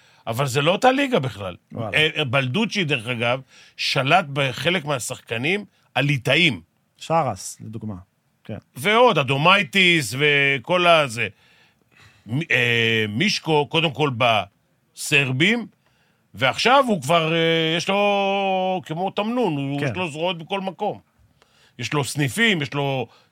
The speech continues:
Speaker 1: אה, סוכני משנה, גם בארץ, דרך אגב. אבל הוא שולט
Speaker 2: הוא
Speaker 1: בל-,
Speaker 2: שולט,
Speaker 1: כן.
Speaker 2: כן, כן, לחלוטין.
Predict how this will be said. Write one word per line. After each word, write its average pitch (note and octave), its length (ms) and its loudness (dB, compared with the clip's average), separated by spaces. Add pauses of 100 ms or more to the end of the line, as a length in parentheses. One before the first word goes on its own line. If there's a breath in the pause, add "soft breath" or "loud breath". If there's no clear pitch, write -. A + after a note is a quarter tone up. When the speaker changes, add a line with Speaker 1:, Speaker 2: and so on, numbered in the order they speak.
Speaker 1:
אה, C3 360 -4
סוכני D3 420 0
משנה, D#3 480 0
גם E3+ 220 2
בארץ, G3+ 400 6
דרך A2+ 180 -6
אגב. G2 260 -8 (640)
אבל C3 220 0
הוא D#3+ 80 2
שולט D3+ 580 2 (140)
Speaker 2:
הוא A#2 80 -10
Speaker 1:
בל-, C3+ 80 0
Speaker 2:
שולט, A#2 340 -4
Speaker 1:
כן. A2+ 200 -4
Speaker 2:
כן, F2 340 -14
כן, - 0 - (460)
לחלוטין. G2 480 -14